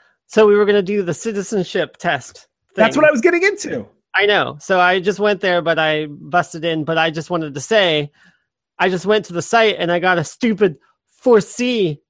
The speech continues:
Speaker 2: I did too.
Speaker 1: Pop up.
Speaker 2: I did too. I did too. And I
Speaker 1: Stupid.
Speaker 2: deleted, I clicked that thing off.
Speaker 1: I
Speaker 2: Okay,
Speaker 1: just
Speaker 2: so
Speaker 1: wanted to call it out 'cause four C is the worst.
Speaker 2: Four C is the worst. So I think we're gonna get two, we're gonna get two separate tests 'cause I took this test a cou-, like, I just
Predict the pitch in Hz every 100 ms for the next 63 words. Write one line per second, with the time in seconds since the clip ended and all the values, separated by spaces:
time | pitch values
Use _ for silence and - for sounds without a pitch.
0 | _ _ _ 165 175 175 - 170 139 127
1 | - 160 165 156 - 151 139 170 175 170
2 | - 143 143 151 143 151 147 139 - 135
3 | - 170 - 151 143 135 123 - - -
4 | - 226 214 233 233 - 208 196 190 151
5 | - 170 180 160 127 139 127 - - _
6 | _ _ _ _ - 226 262 233 196 170
7 | 196 214 214 339 285 269 240 240 220 -
8 | 247 247 254 247 247 _ _ _ _ _
9 | _ - - 220 269 254 247 240 214 214
10 | 196 - 165 - 165 175 175 214 214 196
11 | 190 175 - - - 190 156 165 160 165
12 | 180 -